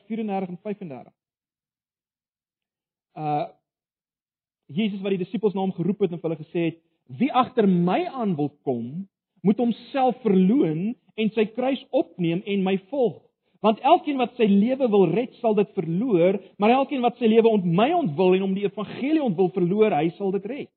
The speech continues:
Ja, natuurlik, Jesus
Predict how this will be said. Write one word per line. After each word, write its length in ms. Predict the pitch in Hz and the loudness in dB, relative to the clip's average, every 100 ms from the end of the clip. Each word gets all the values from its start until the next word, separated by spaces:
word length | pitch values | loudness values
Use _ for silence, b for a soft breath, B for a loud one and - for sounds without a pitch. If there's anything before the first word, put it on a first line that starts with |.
| _ _ _ _ _ _ _ _ _ _ _ _ _ _ _ _ _ _ _ _ _ _ _ _ _ _ _ _ _ _ _ _ _ _ _ _ _ _ _ _ b 202 | _ _ _ _ _ _ _ _ _ _ _ _ _ _ _ _ _ _ _ _ _ _ _ _ _ _ _ _ _ _ _ _ _ _ _ _ _ _ _ _ b -4
Ja, 140 | 320 | 0
natuurlik, 540 | 320 - 349 370 277 170 | 0 -2 -2 0 0 -2
Jesus 320 | 269 330 | -4 -4